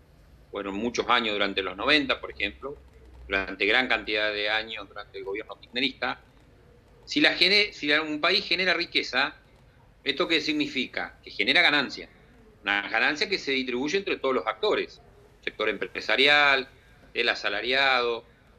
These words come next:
Ahora, ahí lo que ha pasado, el sector obviamente exportador, etcétera, etcétera, lo que ha pasado, y acá viene un poco, que en esos periodos donde ha habido una gran acumulación de dólares, eh, de, o de tasa de ganancia, se han pasado dólares y lo han fugado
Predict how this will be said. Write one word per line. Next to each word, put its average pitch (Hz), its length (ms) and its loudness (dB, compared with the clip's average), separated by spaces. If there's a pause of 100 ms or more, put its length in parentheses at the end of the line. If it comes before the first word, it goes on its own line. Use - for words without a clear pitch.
(200)
Ahora, 110 600 -2
ahí 180 520 2
lo 123 180 -4
que 131 80 2
ha 135 100 2
pasado, 139 520 0
el 101 80 -6
sector 104 320 -6
obviamente 98 400 -6
exportador, 135 960 2
etcétera, 110 480 -2
etcétera, 85 440 -4
lo 90 140 -6
que 120 80 0
ha 127 120 0
pasado, 160 600 2 (480)
y 92 80 -6
acá 123 340 2
viene 127 240 0
un 107 100 -10
poco, 117 440 -4 (1080)
que 110 100 -2
en 131 240 0
esos 196 360 2
periodos 147 840 2
donde 110 300 0
ha 151 40 6
habido 170 240 2
una 147 160 2
gran 156 220 4
acumulación 139 800 -4
de 156 100 2
dólares, 151 640 0
eh, 101 80 -10
de, 90 460 -8
o 87 80 -6
de 82 240 -8
tasa 131 260 4
de 135 60 6
ganancia, 151 760 2
se 127 100 -2
han 135 140 0
pasado 160 300 0
dólares 196 240 -2
y - 20 -2
lo 147 80 0
han - 160 -4
fugado 135 400 0